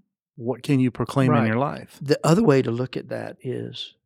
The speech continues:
Speaker 2: to realize that an arrow shot will kill,
Speaker 1: Mm-hmm.
Speaker 2: right? So it makes a big difference as to which arrows you're shooting.
Speaker 1: Yeah.
Speaker 2: Right?
Speaker 1: I'm a big firm believer about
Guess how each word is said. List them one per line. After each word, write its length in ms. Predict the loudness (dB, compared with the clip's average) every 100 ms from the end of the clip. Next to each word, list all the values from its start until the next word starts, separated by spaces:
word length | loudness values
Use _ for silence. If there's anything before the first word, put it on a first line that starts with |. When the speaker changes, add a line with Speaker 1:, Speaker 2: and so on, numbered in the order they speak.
| _ _ -6
Speaker 2:
to 120 | -2
realize 880 | 2 4 4 2 -4 -8 -16 -20 -20 _ _ _ _ _ _
that 140 | -2 0
an 140 | 2
arrow 360 | 2 4 4 2
shot 580 | 0 -2 -4 -6 -14 -20 _ _ _ _ _ _ _ _ _ _ _ -12
will 320 | 0 2 2
kill, 400 | 0 -8 -8 -12 _ _ _ _ _ _ _ _ _ _ _ _ -2
Speaker 1:
Mm-hmm. 240 | -2 -2 -6 _ -10
Speaker 2:
right? 280 | -6 -6 -8 _ _ _ _ _ _ _ _ _ _ _ _
So 180 | -10 -8
it 60 | -4
makes 260 | -4 -4
a 40 | -4
big 680 | 2 4 6 4 2 -4 -10
difference 460 | -10 -10 -16 -16 -12
as 160 | -10 -10
to 100 | -8
which 220 | -8 -8
arrows 380 | -8 -8 -10 -12
you're 120 | -14
shooting. 380 | -12 -12 -14 -20 _ _ _ _ _ _ _ _
Speaker 1:
Yeah. 260 | -4 -4 -4 _ -16
Speaker 2:
Right? 280 | -12 -10 -12 _ _ -8 0
Speaker 1:
I'm 180 | 4
a 60 | 6
big 220 | 8 6
firm 260 | 4 2 4
believer 340 | 2 0 0
about 460 | 0 2 2 0